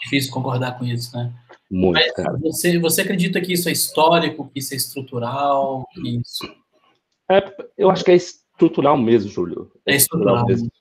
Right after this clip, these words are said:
Speaker 2: Faz, faz parte do, do nosso dia a dia. É, eu, que nem eu falo, se tu não, se tu não é negro, né, e tu fala, "Ah, racismo não existe",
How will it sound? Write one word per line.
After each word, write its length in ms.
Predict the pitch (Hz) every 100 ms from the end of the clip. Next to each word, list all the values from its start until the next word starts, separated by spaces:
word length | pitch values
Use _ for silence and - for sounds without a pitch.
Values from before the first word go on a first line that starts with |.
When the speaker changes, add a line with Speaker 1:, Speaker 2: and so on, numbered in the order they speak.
| _ - - _ _ -
Speaker 2:
Faz, 380 | 107 107 95 -
faz 240 | 107 101
parte 340 | - 104 -
do, 380 | 101 101 98 92
do 100 | 95
nosso 240 | 98 98 -
dia 220 | 104 101
a 40 |
dia. 440 | 87 104 104 87 - _ _ _ _ _ -
É, 400 | 110 104 98 92 87 85 _ _ _ 123
eu, 240 | 117 104 107 _ _ _
que 80 | -
nem 80 | 113
eu 80 | 107
falo, 460 | 110 98 95 90 _ _ _ _ _ _ _ _ _ _ _ _ _ _ _ - - - - -
se 380 | - 110 107 - -
tu 100 | 131
não, 360 | 143 139 113
se 140 | - -
tu 120 | 123
não 120 | 135
é 100 | 135
negro, 640 | 113 107 147 110 95 87
né, 500 | 87 101 104 90 87 98 _ _ _
e 960 | 95 85 85 85 82 82 80 85 82 87 95 _ _ _ _ _ _ -
tu 80 |
fala, 280 | 107 107 120
"Ah, 300 | 160 180 139
racismo 440 | 107 117 139 135 127
não 100 | 113
existe", 840 | 98 98 139 151 - - 90 85